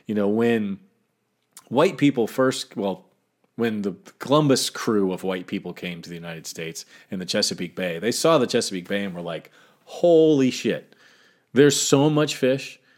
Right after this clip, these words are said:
and shellfish and resources and woods here. It's inexhaustible. This could last people forever, indefinitely, and we can take whatever we want because there's no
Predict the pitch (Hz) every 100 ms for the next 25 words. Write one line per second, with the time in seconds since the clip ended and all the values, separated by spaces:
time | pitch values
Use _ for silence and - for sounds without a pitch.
0 | _ 110 110 - 123 127 135 131 - -
1 | _ _ _ 107 101 90 - _ 131 139
2 | 123 120 - 131 - - 101 104 107 131
3 | 135 - 92 - 127 131 135 135 _ _
4 | - 135 - _ _ 170 175 170 135 156
5 | 151 147 151 135 - - _ _ _ _
6 | _ _ _ 151 151 156 135 135 139 143
7 | - 127 131 - 110 117 139 127 127 135
8 | 135 131 127 113 101 98 135 120 - 120
9 | 107 101 120 127 131 120 113 139 127 -
10 | 110 113 101 120 143 202 269 262 180 143
11 | 131 135